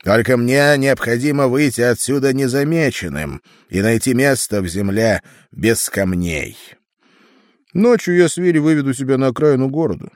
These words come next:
Там много подходящей земли», — пообещал Магнификус. Миптаус благодарно поклонился. «Ты что, уходишь?» — не понял священник. «Ненадолго.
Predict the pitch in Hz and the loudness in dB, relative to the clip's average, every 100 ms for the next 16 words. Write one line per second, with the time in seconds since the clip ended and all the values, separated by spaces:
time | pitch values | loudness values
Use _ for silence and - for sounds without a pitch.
0 | _ - 208 233 269 247 - - 117 107 | _ -2 0 0 0 -2 -6 -2 0 0
1 | 90 - 92 107 104 85 - _ - 90 | -2 -4 -2 0 0 -2 -6 _ -8 -4
2 | 87 87 90 85 92 80 69 - - - | -4 -4 -4 -2 -4 -4 -10 -12 -16 -16
3 | - _ _ _ _ _ - 90 82 - | -18 _ _ _ _ _ -2 -2 -2 -6
4 | 85 90 135 156 - 90 78 78 92 90 | -2 0 0 -2 -6 -6 -6 -4 -4 -2
5 | 87 - - 80 - - 50 - - - | -6 -8 -10 -10 -10 -12 -12 -12 -12 -14
6 | _ _ _ _ _ _ _ _ _ - | _ _ _ _ _ _ _ _ _ -4
7 | 120 - 190 - _ _ - 165 180 240 | -4 -2 -4 -4 _ _ -4 -2 2 2
8 | 359 359 - - _ - 113 - 87 85 | 2 -4 -6 -20 _ -6 -6 -6 -8 -8
9 | - - - - 76 71 - - - - | -12 -14 -12 -12 -12 -14 -16 -20 -20 -20
10 | - - _ - 110 127 165 196 175 98 | -20 -20 _ -2 2 2 2 4 2 2
11 | 80 | -4